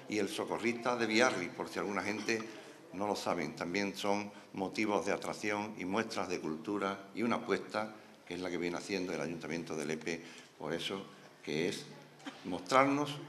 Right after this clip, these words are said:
tal y como somos, no como cuentan que somos, sino como somos en realidad. Así que esa misión la tenemos todos y cada uno de los leperos, todos y cada uno de los que amamos esta tierra. Así que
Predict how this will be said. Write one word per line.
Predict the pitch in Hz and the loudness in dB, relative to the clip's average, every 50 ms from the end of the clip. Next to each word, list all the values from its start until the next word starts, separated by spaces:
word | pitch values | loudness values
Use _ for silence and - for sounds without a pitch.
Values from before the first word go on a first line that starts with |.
| - - - - - - - | -12 -14 -16 -16 -16 0 4
tal | 135 131 139 135 135 - - - - - - | 4 4 4 4 0 -6 -10 -14 -16 -12 -10
y | 117 113 | -10 -4
como | - 120 123 123 120 117 117 - - - | 2 4 4 4 4 2 0 -6 -8 -4
somos, | - - 120 98 85 76 71 - - - - - - - - - - | 0 2 2 4 2 2 -2 -6 -8 -12 -14 -14 -16 -16 -18 -12 -4
no | 95 101 117 139 151 - 143 - - - - - - - - - - | 2 4 4 4 4 4 -2 -6 -8 -12 -14 -14 -16 -18 -18 -8 -4
como | 104 101 98 95 | -2 -2 -2 4
cuentan | - 117 113 104 107 - 104 101 98 - - - | 6 6 6 6 6 2 0 0 -2 -8 -14 -6
que | - 110 | -4 -2
somos, | 107 - 101 78 78 78 78 - - - | 0 0 0 0 -2 -4 -6 -10 -16 -14
sino | - - 98 92 80 78 | -8 -4 -2 -2 -2 -2
como | 73 80 78 78 | -4 -4 -4 -4
somos | - - 110 110 107 104 107 - - - | -2 -2 2 2 2 2 0 -4 -10 -6
en | - 101 92 | -6 -4 0
realidad. | 101 101 90 90 85 80 69 - - - - - - - | 2 4 4 4 4 2 0 -2 -6 -12 -14 -16 -12 -10
Así | - - - 107 104 | -8 -2 0 0 2
que | 92 90 | 2 0
esa | 87 - - 98 | 0 2 2 0
misión | 98 90 - - 113 123 135 147 147 - - - - - - - - - - - - - - - - - - - - - - - - | 0 0 2 4 4 6 4 4 0 -4 -8 -10 -14 -16 -16 -18 -18 -20 -20 -20 -20 -20 -20 -20 -20 -20 -20 -20 -20 -20 -20 -14 -8
la | - - - | -6 -6 -4
tenemos | - 78 87 98 107 98 - - - - | -2 0 0 2 2 0 -2 -4 -2 2
todos | 127 135 135 143 - 143 147 - | 4 4 4 4 0 -2 -6 -8
y | 101 104 | -8 -4
cada | - 98 87 80 82 | -2 0 2 2 2
uno | 95 101 98 | 2 2 0
de | 95 92 | 0 0
los | 90 90 95 | 0 0 -2
leperos, | 95 - - 110 107 110 110 107 110 | -2 -2 0 2 2 2 0 0 0
todos | 123 131 123 123 107 98 | 0 0 0 -2 -4 -6
y | |
cada | 85 - 92 82 76 78 | -4 -4 -2 0 0 0
uno | 92 90 95 98 95 - - - - - - | 0 0 -2 -4 -4 -8 -12 -12 -12 -8 -2
de | 85 87 85 | 0 0 0
los | 82 82 | 0 0
que | - 92 | -2 -2
amamos | 80 82 85 85 87 85 82 - - - - - - - | 0 2 2 2 2 0 -2 -4 -8 -14 -16 -16 -12 -8
esta | - 92 - - 78 - | -8 -8 -6 -6 -4 -4
tierra. | 76 65 - 67 67 65 - - - - - - - - | -4 -4 -4 -4 -8 -10 -10 -14 -16 -18 -18 -18 -18 -18
Así | - - 90 87 | -10 -6 -6 -4
que | 87 90 76 73 - | -2 -2 -4 -4 -6